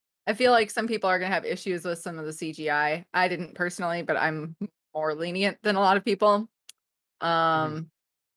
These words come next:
Speaker 1: it was all right. The characters were all right. They had personalities. Uh, it's, the plot was easily understandable and well explained. Um, I think that the, like, the, the, so, like, basically,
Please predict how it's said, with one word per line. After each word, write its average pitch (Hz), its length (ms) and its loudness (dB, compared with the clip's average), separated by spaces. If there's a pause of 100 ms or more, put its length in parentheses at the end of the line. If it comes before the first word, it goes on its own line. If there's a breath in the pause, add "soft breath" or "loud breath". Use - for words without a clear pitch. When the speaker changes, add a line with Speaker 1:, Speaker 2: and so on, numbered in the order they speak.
(340)
Speaker 1:
it 523 160 6
was 453 80 4
all 262 180 6
right. 143 340 0 (140)
The 320 80 0
characters 349 500 0
were 277 80 2
all 254 160 4
right. 165 240 0
They 349 120 -2
had 392 220 4
personalities. 175 1040 -2
Uh, 170 200 0 (100)
it's, - 300 -2
the 226 120 0
plot 302 340 4
was 247 140 0
easily 220 340 2
understandable 185 640 -2
and 165 100 -4
well 151 120 -2
explained. 151 640 -6 (440)
Um, 165 580 2 (640)
I 269 100 4
think 320 320 2
that 370 160 2
the, 330 180 -2 (200)
like, 247 280 4
the, 214 400 6
the, 233 220 2 (100)
so, 302 160 -2
like, 247 380 2
basically, 294 680 -2